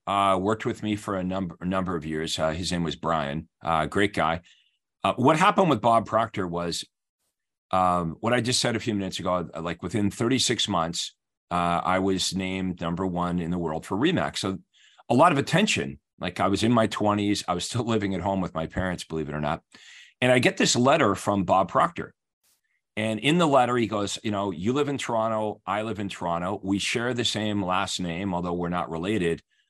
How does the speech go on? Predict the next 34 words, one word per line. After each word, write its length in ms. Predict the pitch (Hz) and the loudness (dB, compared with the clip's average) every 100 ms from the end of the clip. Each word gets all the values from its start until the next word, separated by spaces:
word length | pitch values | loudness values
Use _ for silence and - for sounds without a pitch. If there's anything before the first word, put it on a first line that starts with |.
| _ 85 | _ 0
Uh, 240 | 90 76 | 2 2
I'd 120 | 98 | 2
like 180 | 104 113 | 0 0
to 80 | 123 | 0
meet 220 | 131 - | 0 -2
you." 180 | 73 - _ _ _ _ _ _ _ _ _ - | -6 -8 _ _ _ _ _ _ _ _ _ -6
And 240 | 110 107 104 | -2 0 0
so 380 | 117 110 110 - | 2 2 2 -6
I 60 | 113 | -2
really 240 | 135 123 | 2 2
didn't 220 | 113 113 107 | 2 2 2
know 200 | 104 104 | 2 0
much 240 | 101 - | -2 -2
about 260 | 95 95 - | -2 -2 0
Bob 240 | 95 92 | 0 0
Proctor. 580 | - 90 90 - 95 95 | -2 -4 -4 -6 -6 -6
And 440 | 87 90 90 87 - _ _ _ | -6 -4 -2 -4 -8 _ _ _
really, 640 | - 139 226 285 208 165 - _ - | -2 4 4 6 4 4 0 _ -2
I 80 | 127 | 0
didn't 440 | 117 190 196 - | 4 4 2 0
understand 880 | 131 147 131 - 127 123 120 104 78 | 0 2 2 -2 -4 -4 -4 -4 -4
the 120 | 95 | -2
mind 640 | 98 110 117 120 117 113 90 | 0 2 0 -2 -2 -4 -4
and 200 | 87 87 | -6 -6
paradigms. 920 | 110 117 113 110 107 110 107 101 - | -4 -2 0 0 0 -2 -4 -4 -6
And 260 | 85 85 | -4 -4
so 100 | - | -4
Bob 340 | 101 123 156 147 | 0 2 2 2
introduced 520 | 120 107 98 123 - | 0 0 0 0 -2
me 240 | 98 92 87 | -4 -4 -6
to 480 | - 87 87 85 - | -2 0 0 -2 -2
all 240 | 92 90 | -2 -2
of 120 | 85 | -4
that. 280 | 85 85 85 | -2 -2 -2